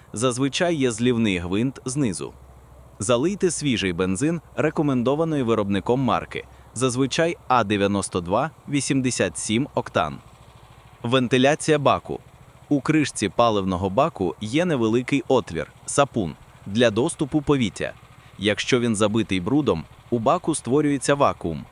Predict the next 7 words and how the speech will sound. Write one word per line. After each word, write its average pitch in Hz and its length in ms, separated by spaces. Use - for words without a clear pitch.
який 110 360
перешкоджає 110 760
подачі 98 460
палива. 85 460
Симптом. 120 600
Двигун 123 460
заводиться, 110 680